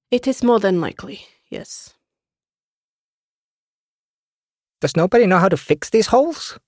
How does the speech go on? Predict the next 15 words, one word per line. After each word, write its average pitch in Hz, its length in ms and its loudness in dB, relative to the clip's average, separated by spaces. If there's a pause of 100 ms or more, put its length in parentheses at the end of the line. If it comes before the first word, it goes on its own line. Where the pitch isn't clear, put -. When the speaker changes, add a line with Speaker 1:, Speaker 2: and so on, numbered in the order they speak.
(2000)
Speaker 2:
I 330 80 0
Speaker 1:
Yes. - 500 0
Speaker 2:
mean, 156 80 -2
we've 165 160 0
closed - 380 0
the 147 80 2
gates - 480 -2
that 123 180 0 (140)
are 123 100 0
created 131 440 2
when 120 120 2
the 117 80 -2
gods 127 320 0
are 113 60 2
murdered. 101 520 -8